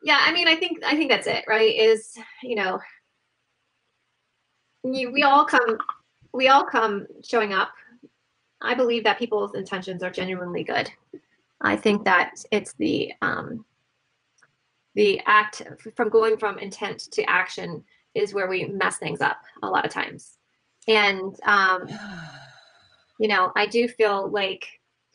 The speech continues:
Speaker 1: one of the things that has been on my heart actually as a yogi with all of the, um, chanting of,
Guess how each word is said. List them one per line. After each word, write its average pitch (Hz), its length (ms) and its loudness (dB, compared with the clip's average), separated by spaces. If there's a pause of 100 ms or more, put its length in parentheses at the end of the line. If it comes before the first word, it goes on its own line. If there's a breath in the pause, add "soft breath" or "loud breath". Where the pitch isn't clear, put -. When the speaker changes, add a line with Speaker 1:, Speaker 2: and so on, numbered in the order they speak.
(160)
Speaker 1:
one 254 160 2
of 247 60 4
the 226 80 6
things 220 220 4
that - 160 0
has 220 120 -12
been 214 120 -2
on 202 140 -2
my 233 160 4
heart 202 400 -2
actually 202 360 -2
as 185 120 -6
a 196 40 -6
yogi 196 520 0
with 202 320 -4
all 214 200 4
of 214 120 0
the, 190 320 -2
um, 180 220 -2
chanting 220 480 0
of, - 120 -2